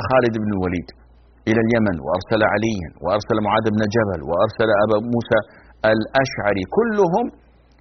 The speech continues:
يدعون أهل اليمن بشقيها لمعرفته عليه الصلاة والسلام بأهمية وثقل القبائل وقوة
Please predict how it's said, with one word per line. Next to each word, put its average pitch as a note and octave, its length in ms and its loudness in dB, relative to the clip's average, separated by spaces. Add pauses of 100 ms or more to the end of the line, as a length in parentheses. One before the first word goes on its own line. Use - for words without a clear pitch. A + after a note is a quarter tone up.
(220)
يدعون C3+ 480 2 (120)
أهل C3+ 260 -2
اليمن D3+ 440 -2 (240)
بشقيها D3+ 880 -4 (580)
لمعرفته A#2 720 0
عليه A2 260 0
الصلاة G#2+ 380 -2
والسلام A#2+ 420 -4
بأهمية G#2+ 720 -2 (120)
وثقل G2+ 400 -2 (580)
القبائل A2 680 2 (500)
وقوة A2+ 1300 2